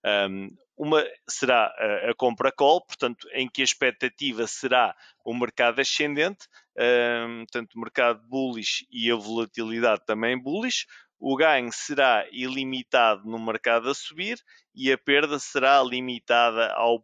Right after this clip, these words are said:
prémio. Portanto, o break-even será atingido quando a taxa de câmbio subjacente sobe acima do, do strike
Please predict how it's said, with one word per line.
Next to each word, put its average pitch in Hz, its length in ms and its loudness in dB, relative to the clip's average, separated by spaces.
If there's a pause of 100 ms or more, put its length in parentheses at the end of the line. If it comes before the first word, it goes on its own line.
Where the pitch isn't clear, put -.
prémio. 90 560 -4
Portanto, 95 340 -10
o - 140 -8
break-even 143 680 -2
será 120 300 2
atingido 139 760 -2 (380)
quando 135 220 2
a 135 60 4
taxa 131 420 0
de 113 140 -18
câmbio 113 380 -2
subjacente 127 1000 -4
sobe 131 680 0
acima 131 440 -4
do, 127 220 -12 (380)
do 120 180 -12
strike 120 560 0